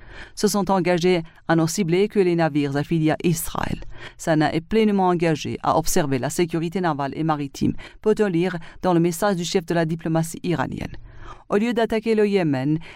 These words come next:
la Maison-Blanche devrait immédiatement cesser sa pleine coopération militaire et sécuritaire avec Tel Aviv,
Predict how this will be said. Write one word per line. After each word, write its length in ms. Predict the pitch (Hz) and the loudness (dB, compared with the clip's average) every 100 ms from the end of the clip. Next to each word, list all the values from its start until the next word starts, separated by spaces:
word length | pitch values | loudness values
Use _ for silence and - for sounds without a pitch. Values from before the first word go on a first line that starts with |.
| - | -2
la 100 | 160 | 2
Maison-Blanche 580 | 165 165 175 185 202 - | 4 4 2 2 2 0
devrait 340 | 202 180 185 | -2 -2 -4
immédiatement 640 | - 196 190 180 180 180 185 | 0 2 2 0 0 -2 0
cesser 320 | 190 170 185 | 0 0 0
sa 180 | 170 165 | 0 -2
pleine 400 | - 190 175 151 | 0 2 2 2
coopération 680 | - 208 170 175 180 165 175 | 0 0 0 0 0 2 2
militaire 420 | 175 165 165 147 | 2 2 0 -2
et 80 | 160 | 0
sécuritaire 680 | 190 175 175 180 170 165 139 | 0 0 0 -2 -2 -2 -2
avec 200 | 143 156 | -4 -2
Tel 180 | 190 | 0
Aviv, 320 | 135 - - | 0 -2 -8